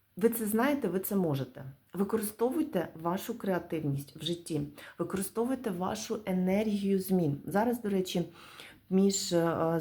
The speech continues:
затемненнями, у нас було затемнення місяця, зараз буде двадцять дев'ятого числа затемнення сонця, плюс в нас іде день весіннього рівнодення, він не дуже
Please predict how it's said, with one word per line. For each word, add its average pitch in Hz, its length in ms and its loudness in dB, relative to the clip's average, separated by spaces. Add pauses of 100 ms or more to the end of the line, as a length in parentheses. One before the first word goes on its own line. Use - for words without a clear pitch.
затемненнями, 170 720 2
у 143 60 2
нас 147 200 2
було 147 440 -4
затемнення 139 760 2
місяця, 185 460 0
зараз 139 360 -6
буде 143 140 -10
двадцять 143 380 -6
дев'ятого 143 320 -4
числа 143 260 -8
затемнення 143 640 -4
сонця, 220 440 0 (120)
плюс 202 480 2 (320)
в 170 40 -4
нас 170 320 2
іде 156 300 2
день 160 440 -2
весіннього 156 640 0
рівнодення, 156 760 0
він 151 160 -2
не 147 60 0
дуже 185 420 0